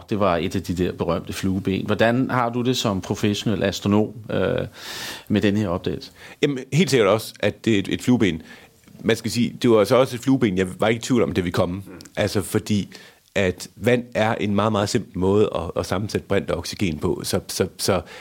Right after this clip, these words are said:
Speaker 2: hvis, hvis du har det til rådighed, jamen, så kommer det. Så, så på den måde var jeg den klare overbevisning, det skulle nok,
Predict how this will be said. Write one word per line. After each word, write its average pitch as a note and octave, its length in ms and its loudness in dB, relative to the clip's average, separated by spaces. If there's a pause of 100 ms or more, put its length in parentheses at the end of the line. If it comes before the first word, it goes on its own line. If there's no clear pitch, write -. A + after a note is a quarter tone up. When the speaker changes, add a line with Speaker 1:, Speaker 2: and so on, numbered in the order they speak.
(120)
Speaker 2:
hvis, - 180 0
hvis - 200 -4
du - 80 -4
har A#2+ 160 2
det A2+ 100 -8
til A#2 120 -8
rådighed, A#2 360 2
jamen, F2 200 -4
så - 100 -4
kommer G2 280 -2
det. - 160 -14
Så, F#2+ 200 -2
så - 140 -4
på A2+ 80 0
den B2 120 4
måde G#2+ 260 4 (320)
var G2 220 -2
jeg F#2 160 -2
den G2+ 140 0
klare A2 200 2
overbevisning, G2 440 -4
det F2 100 -2
skulle - 180 0
nok, F#2 220 -2